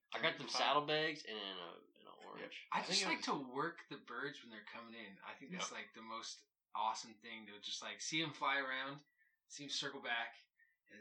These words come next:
Speaker 3: see 'em coming in, feet down, wings cupped. It just, it's just
Speaker 2: Yep.
Speaker 3: the best
Speaker 1: I
Speaker 3: thing.
Speaker 1: like the surprise. I, I like, like, I like ha-, having a good setting. Like, it's so, it's awesome to, like, when ducks come in, set their wings, and you just, you get a good shot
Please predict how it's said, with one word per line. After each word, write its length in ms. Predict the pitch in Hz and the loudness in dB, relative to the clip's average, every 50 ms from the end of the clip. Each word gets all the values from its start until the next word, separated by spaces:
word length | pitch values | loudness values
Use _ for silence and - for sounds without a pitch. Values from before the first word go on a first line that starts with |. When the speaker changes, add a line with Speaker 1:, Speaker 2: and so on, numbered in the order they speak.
| - - | -16 -14
Speaker 3:
see 280 | - - - - 135 113 - | -10 -8 -8 -8 -8 -10 -12
'em 40 | - - | -12 -8
coming 300 | - 135 135 135 131 131 | -4 -4 -4 -4 -4 -6
in, 180 | 127 120 113 | -6 -8 -8
feet 320 | - - - 139 135 - - | -10 -6 -4 -4 -4 -2 0
down, 340 | 127 117 120 120 120 120 120 | 2 4 4 4 2 -2 -4
wings 260 | 123 123 120 120 - | -6 -6 -4 -4 -4
cupped. 440 | - - 127 120 123 120 - - - _ _ - | -4 -4 -4 -4 -4 -4 -8 -12 -16 _ _ -18
It 120 | 107 107 110 | -16 -12 -12
just, 200 | 113 113 - - _ _ _ _ _ _ _ | -12 -12 -14 -16 _ _ _ _ _ _ _
it's 260 | 117 113 104 98 - | -14 -12 -8 -6 -6
just 200 | - 110 101 98 101 | -6 -4 -4 -4 -4
Speaker 2:
Yep. 40 | 104 | -4
Speaker 3:
the 60 | 104 - - 104 | -8 -10 -6 -6
best 180 | 107 - - | -4 2 6
Speaker 1:
I 120 | 101 123 170 | 6 6 8
Speaker 3:
thing. 40 | 196 | 8
Speaker 1:
like 180 | 247 277 277 - | 6 4 4 2
the 80 | - | -2
surprise. 580 | - - - 139 - - - - 107 98 95 - - | -2 0 -2 -2 -4 -6 -8 -4 -2 0 0 0 0
I, 120 | 107 123 113 - - | -2 -2 -2 -2 -2
I 120 | 101 113 107 | -2 -2 -2
like, 340 | 101 104 113 139 147 143 - - - _ _ _ _ _ _ - - - - - - - - - - 107 | 0 0 2 2 2 0 -6 -12 -16 _ _ _ _ _ _ -20 -20 -18 -12 -10 -10 -10 -10 -10 -8 -8
like, 140 | 107 101 - | -8 -6 0
I 100 | - 117 127 | 4 6 10
like 200 | 143 160 165 - 131 | 10 10 8 8 0
ha-, 320 | 117 - 104 127 127 117 107 107 | -4 -2 -2 -2 -2 -4 -6 -6
having 180 | 120 113 110 101 | -6 -6 -6 -6
a 40 | 95 | -8
good 160 | 101 98 - | -8 -10 -8
setting. 400 | - - 95 80 69 67 67 - - _ _ _ - | -8 -8 -8 -8 -10 -12 -14 -16 -18 _ _ _ -12
Like, 140 | 87 90 98 | -10 -8 -6
it's 120 | 101 - | -4 -2
so, 200 | 131 127 120 - | -2 -2 -2 -4
it's 180 | - 104 101 - | -6 -10 -6 -2
awesome 440 | 76 104 107 107 - 113 107 101 98 | 0 2 2 2 0 -4 -6 -10 -8
to, 60 | 98 | -6
like, 160 | 98 90 90 101 | -6 -6 -6 -6
when 160 | 101 95 92 | -10 -8 -6
ducks 200 | 92 92 - - - | -8 -8 -8 -10 -14
come 120 | 101 92 | -12 -12
in, 140 | 90 87 87 | -10 -10 -10
set 160 | 87 98 95 - | -10 -12 -12 -12
their 100 | 92 92 | -10 -10
wings, 240 | 90 87 85 - - | -8 -8 -8 -10 -12
and 80 | 78 80 | -14 -14
you 60 | - | -12
just, 200 | - - - - - _ _ _ _ _ _ _ _ _ _ _ _ _ | -10 -10 -10 -10 -12 _ _ _ _ _ _ _ _ _ _ _ _ _
you 120 | 95 98 | -12 -12
get 60 | 92 | -10
a 40 | 85 87 | -8 -6
good 80 | - | -6
shot 180 | - - 64 | -4 -4 -6